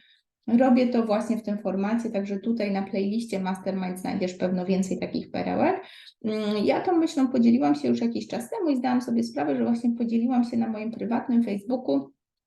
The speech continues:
Odeślę Cię w opisie do postu, ym, ale stwierdziłam, że dobrze by było nagrać wideo. Ja je nagrywam też trochę dla siebie, od-, y, odsłuchuję sobie, oglądam takie wideo,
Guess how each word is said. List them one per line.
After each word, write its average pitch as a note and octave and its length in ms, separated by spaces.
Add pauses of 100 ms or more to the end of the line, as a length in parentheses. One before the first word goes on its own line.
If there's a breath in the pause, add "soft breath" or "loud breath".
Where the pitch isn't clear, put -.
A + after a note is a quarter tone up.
(120)
Odeślę A#3 420
Cię A3+ 140
w - 80
opisie G#3 400
do G3+ 120
postu, B3+ 540 (460 loud breath)
ym, A3+ 640
ale A#4 200
stwierdziłam, F4 500
że C#4+ 100
dobrze D4+ 260
by C4 120
było B3+ 220
nagrać A#3+ 420
wideo. G3 400
Ja - 180
je C4 100
nagrywam B3+ 460
też A#3 180
trochę A#3 280
dla G3+ 180
siebie, A#3+ 460
od-, A#3 360
y, G3 300
odsłuchuję A#3 640
sobie, G3+ 600
oglądam G#3+ 520
takie G3 240
wideo, G3+ 480